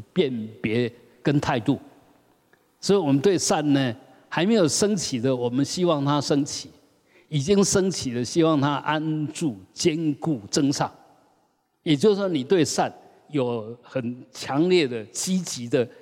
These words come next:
想去，呃，形成善的一种，呃，行为跟内涵，啊。因为我们受用的就是我们所，呃，所做的或者所高-，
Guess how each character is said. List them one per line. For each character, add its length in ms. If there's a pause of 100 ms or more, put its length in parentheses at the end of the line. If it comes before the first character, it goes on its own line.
(160)
想 340
去， 400 (320)
呃， 480
形 380
成 280
善 400 (400)
的 160
一 160
种， 380 (500)
呃， 380
行 400
为 220
跟 260
内 140
涵， 280 (540)
啊。 240 (140)
因 120
为 80
我 80
们 140
受 300
用 180
的 80
就 180
是 120
我 180
们 220
所， 520 (500)
呃， 140 (200)
所 340
做 320
的 160 (320)
或 100
者 140
所 220
高-， 340